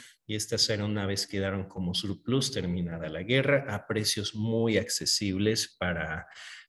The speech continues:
para las, para los empresarios de la época. Entonces, imagínense que por veinte mil, por treinta mil, cincuenta mil dólares de la época era fácil adquirir un Boeing B diecisiete,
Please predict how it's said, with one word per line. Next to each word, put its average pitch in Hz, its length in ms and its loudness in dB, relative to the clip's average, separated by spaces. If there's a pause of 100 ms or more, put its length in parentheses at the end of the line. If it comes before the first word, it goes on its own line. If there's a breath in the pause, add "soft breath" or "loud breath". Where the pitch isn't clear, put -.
para 82 760 2
las, - 600 -4
para 87 240 0
los 85 280 -2
empresarios 95 720 2
de 85 140 -2
la 73 100 -2
época. - 320 -8
Entonces, 165 720 4 (140)
imagínense 123 640 2
que 123 100 -4
por - 320 -4
veinte 110 460 -2
mil, 120 200 2
por 117 180 0
treinta 98 280 0
mil, 110 180 2
cincuenta 101 460 -4
mil 104 160 -2
dólares 101 340 2
de 92 100 -2
la 95 80 2
época 92 280 -4
era 90 120 0
fácil 92 360 -2
adquirir 90 400 -4
un 92 140 -4
Boeing 95 340 -2
B 90 80 -2
diecisiete, 87 760 -2